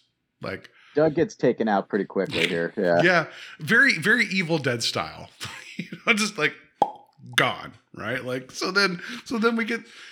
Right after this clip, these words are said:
Speaker 1: we get the character of the father. We get Derek Mears in full on prosthetics, and he, he pops up out of this hole, out of the floor.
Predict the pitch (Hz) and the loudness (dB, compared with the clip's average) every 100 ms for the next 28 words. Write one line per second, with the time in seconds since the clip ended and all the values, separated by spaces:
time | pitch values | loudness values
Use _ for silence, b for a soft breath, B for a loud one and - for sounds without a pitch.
0 | B 160 190 190 170 - 185 170 175 156 | B 2 4 2 -2 4 4 4 0 0
1 | 151 147 - 135 127 127 101 92 113 143 | 0 -2 -2 2 4 2 -2 -6 -2 -2
2 | 127 127 143 156 - 135 139 127 117 117 | -4 0 4 4 2 -2 0 2 0 -4
3 | 117 104 165 160 160 151 139 B B B | -6 -4 -4 0 4 2 2 B B B
4 | - 131 113 - 165 170 147 - - 131 | -6 -4 -4 -2 2 2 2 0 -2 0
5 | 123 120 113 117 117 104 117 107 139 135 | -2 -2 -4 -6 -8 -8 -10 0 0 2
6 | 151 110 113 123 90 - 175 175 160 147 | -2 -2 -2 -2 -4 -4 0 2 2 0
7 | 135 202 196 190 185 | -4 -4 0 2 0